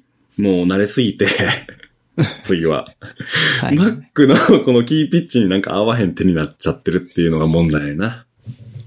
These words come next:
Speaker 2: あー、ま
Speaker 1: わかる？これ。
Speaker 2: まあ、それはね、外部キーボード使ってる人みんなそう思う。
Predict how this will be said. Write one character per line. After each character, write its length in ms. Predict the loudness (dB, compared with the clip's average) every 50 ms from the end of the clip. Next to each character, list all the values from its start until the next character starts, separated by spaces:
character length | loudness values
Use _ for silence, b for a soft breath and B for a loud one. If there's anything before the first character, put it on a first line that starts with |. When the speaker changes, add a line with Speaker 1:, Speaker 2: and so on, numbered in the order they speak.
| -14 -14 -14 -10 -6
Speaker 2:
あ 1200 | -4 -2 0 0 0 0 0 -2 -2 -2 -2 -2 -2 0 0 0 -2 -2 -4 -2 0 0 2 2
ー、 20 | 4
ま 160 | 4 4 2 0 -2 _ _ _
Speaker 1:
わ 120 | -2 0 2
か 120 | 2 0
る？ 120 | 0 2 0
こ 60 | 0
れ。 260 | 0 -2 -2 -8 -8 -6 -6 -6 -6 B B B B B B B B B B B B B _ _ _ _ _ _ _ -14
Speaker 2:
ま 260 | -6 -2 0 0 0
あ、 40 | -2
そ 380 | -4 -6 -4 -4 -2 0 2
れ 100 | 2 4
は 120 | 4 4 4
ね、 180 | 4 4 2
外 220 | 2 2 0 2 2
部 80 | 0
キ 160 | 0 0 2
ー 20 | 2
ボ 80 | 2
ー 40 | 2
ド 80 | 2 0
使 200 | -2 -4 -6 -6
っ 60 | -6 -8 _ _ _ _ _ _ _
て 80 | -2 -2
る 60 | 0
人 120 | 0 0
み 100 | 0 2
ん 40 | 2
な 100 | 0 0
そ 160 | -2 -2 -4
う 40 | -4
思 240 | -2 -2 -2 -2 -2
う。 340 | -2 -4 -4 -4 -6 -8